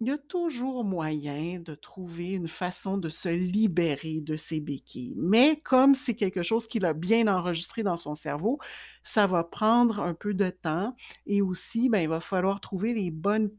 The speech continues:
pistes de solutions dans sa situation à lui. Et là, j'insiste vraiment sur le fait que c'est toujours du cas par cas parce que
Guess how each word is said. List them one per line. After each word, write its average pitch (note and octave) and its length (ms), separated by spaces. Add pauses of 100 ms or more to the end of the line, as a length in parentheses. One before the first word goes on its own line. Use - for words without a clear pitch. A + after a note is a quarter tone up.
pistes B3+ 420
de F3 220
solutions G3 800
dans E3 160
sa G#3+ 320
situation G3+ 880
à F#3+ 160
lui. F#3 320 (460)
Et G#3 160
là, C#4 180
j'insiste A3+ 680
vraiment E3+ 600
sur F#3+ 260
le E3 120
fait E3+ 280
que F#3 140
c'est - 260
toujours G#3+ 400
du E3+ 180
cas G3 380 (100)
par - 280
cas F3+ 320
parce - 240
que C4+ 240